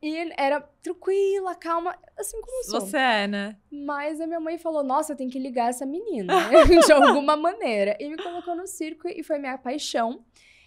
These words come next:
Speaker 1: E eu comecei a trabalhar num circo itinerante quando eu tinha onze anos.
Speaker 2: Você viajava com
Speaker 1: E
Speaker 2: circo?
Speaker 1: eu viajava com circo pros interiores e era
Speaker 2: Não acredito.
Speaker 1: E foi uma experiência muito,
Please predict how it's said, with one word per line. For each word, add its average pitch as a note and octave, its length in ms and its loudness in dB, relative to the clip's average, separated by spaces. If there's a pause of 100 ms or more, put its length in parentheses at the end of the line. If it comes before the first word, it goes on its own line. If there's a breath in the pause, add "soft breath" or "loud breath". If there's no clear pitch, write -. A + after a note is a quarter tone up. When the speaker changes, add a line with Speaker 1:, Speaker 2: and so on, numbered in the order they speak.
Speaker 1:
E C4 60 -8
eu C#4 100 0
comecei D#4 300 -6
a D#4 60 -4
trabalhar D#4+ 480 -4
num D#4 160 -6
circo D4+ 320 -12
itinerante C#4+ 580 -6
quando C#4+ 140 -12
eu C#4 60 -12
tinha C#4+ 180 -14
onze C4+ 440 -8
anos. F3+ 800 -12
Speaker 2:
Você - 160 -10
viajava A3 500 0
com F#3+ 80 -10
Speaker 1:
E A#3 40 -6
Speaker 2:
circo? B3 160 -2
Speaker 1:
eu A#3 80 -4
viajava C4 480 -2
com B3 160 -6
circo C4 540 -8
pros C#4+ 280 -8
interiores C#4 1080 -6
e C4 120 -4
era A#3+ 160 -2
Speaker 2:
Não A#3+ 80 0
acredito. B3+ 880 -4
Speaker 1:
E D#4 60 -4
foi G#4+ 200 -8
uma G4 120 -4
experiência A#3+ 500 -6
muito, D4 680 -8